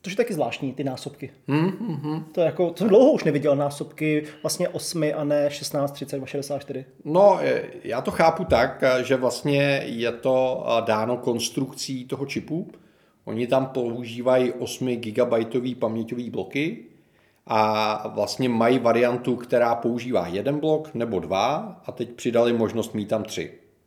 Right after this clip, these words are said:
Speaker 1: Jasně.
Speaker 2: Jo, zatímco, e, v případě toho Pročka vlastně přecházíme mezi, e,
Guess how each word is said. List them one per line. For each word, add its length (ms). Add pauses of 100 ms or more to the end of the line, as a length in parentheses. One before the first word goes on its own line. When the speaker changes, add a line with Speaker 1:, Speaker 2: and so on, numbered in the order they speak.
(140)
Speaker 1:
Jasně. 360 (200)
Speaker 2:
Jo, 260
zatímco, 760
e, 180
v 80
případě 580
toho 200
Pročka 680
vlastně 380
přecházíme 960 (300)
mezi, 680
e, 80